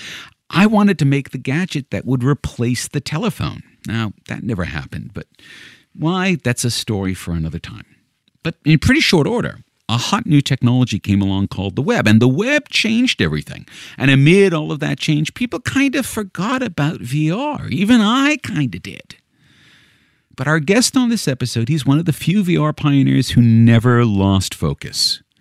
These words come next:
Tony Parisi spent the next twenty years working to bring virtual reality to everyone through a succession of startups and projects and protocols.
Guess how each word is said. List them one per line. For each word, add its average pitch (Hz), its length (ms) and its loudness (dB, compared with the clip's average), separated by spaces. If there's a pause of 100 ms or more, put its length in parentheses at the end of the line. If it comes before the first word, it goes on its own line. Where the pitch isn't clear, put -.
(560)
Tony 139 260 4
Parisi 117 560 2
spent - 260 -2
the 90 60 -2
next 107 280 0
twenty 104 240 -2
years 104 400 -4
working 98 320 -4
to 85 80 -4
bring 85 240 -2
virtual 113 440 -2
reality 98 460 0
to 92 140 -10 (160)
everyone 92 720 2 (280)
through 120 200 4
a 110 40 4
succession - 560 0
of 113 80 2
startups - 600 -4
and 76 240 -4
projects 131 680 -4
and 80 340 -2
protocols. - 840 -10